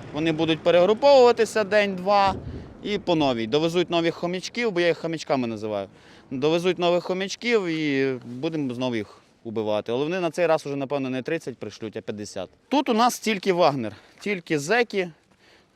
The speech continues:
вагнеровці. Ну, ззаді них ахматовці стоять, але ахматовці до нас не йдуть. Вони посилають, од-, вони їх називають одноразовими, оцих вагнерівців, зеків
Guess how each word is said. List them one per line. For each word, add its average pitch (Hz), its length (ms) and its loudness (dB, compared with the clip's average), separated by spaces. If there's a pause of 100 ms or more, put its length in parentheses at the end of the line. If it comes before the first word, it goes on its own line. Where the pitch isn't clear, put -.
(160)
вагнеровці. 147 920 0
Ну, 196 240 -2
ззаді 185 320 2
них 190 200 -4
ахматовці 180 600 -2
стоять, 123 480 -2
але 143 180 0
ахматовці 160 520 -4
до 139 100 -6
нас 160 260 -4
не 147 120 -4
йдуть. 123 260 -6 (300)
Вони 156 320 0
посилають, 143 640 0
од-, 139 160 -6
вони 147 180 -4
їх 143 140 -2
називають 139 400 -2
одноразовими, 170 680 -2
оцих 127 280 -10
вагнерівців, 175 580 -4
зеків 135 420 -4